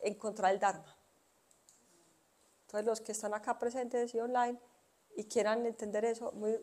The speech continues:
recomendable el profesorado de yoga. <laughs> Que es muy, es la, Martin Luther King dice que si no tenemos una causa, si no tenemos nuestro Dharma, no sabemos, pues, para qué vinimos al mundo, pues,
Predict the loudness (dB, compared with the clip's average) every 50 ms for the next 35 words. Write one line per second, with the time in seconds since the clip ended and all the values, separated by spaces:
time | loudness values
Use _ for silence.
0 | -4 -10 -14 -12 -8 -6 -6 -6 -4 -4 -6 -6 -6 -10 -12 -18 -20 -18 -14 -12
1 | -12 -12 -12 -14 -18 _ _ _ -20 -20 -10 -6 -6 -4 -4 -4 -6 -8 -10 -16
2 | -20 -18 -14 -14 -14 -12 -12 -6 -4 -4 -4 -4 -6 -12 -20 -20 _ _ -20 -20
3 | -20 -20 -16 -12 -10 -8 -6 -6 -8 -8 -8 -10 -12 -14 -16 _ _ _ _ _
4 | _ _ _ _ -4 -2 0 2 4 4 2 2 0 0 0 0 0 0 0 2
5 | 2 2 4 6 8 8 8 6 6 6 8 8 8 6 4 0 0 2 4 4
6 | 2 4 2 0 0 2 2 0 0 0 0 -2 -4 -4 -6 -6 -2 0 0 0
7 | 0 -4 -8 -14 _ _ _ _ _ _ _ _ _ _ _ _ _ _ _ _
8 | _ _ _ _ _ _ _ _ _ 4 6 6 6 6 4 2 2 2 4 6
9 | 6 6 8 8 6 6 4 0 -4 -10 -16 -20 _ _ _ _ _ _ _ 0
10 | 2 4 4 4 4 2 2 0 0 0 0 4 6 6 6 6 4 0 -8 -10
11 | -10 -8 -6 -6 -6 -4 -2 -2 0 0 0 0 -2 -2 -2 0 2 4 6 6
12 | 4 2 -2 -8 -10 -8 -6 -4 -2 0 0 -2 -2 -6 -8 -8 -6 -4 -4 -4
13 | -4 -8 -10 -12 -12 -8 -6 -4 -2 -2 -2 -2 -2 -4 -4 -6 -8 -10 -8 -6
14 | -8 -8 -8 -10 -16 -12 -10 -10 -10 -10 -12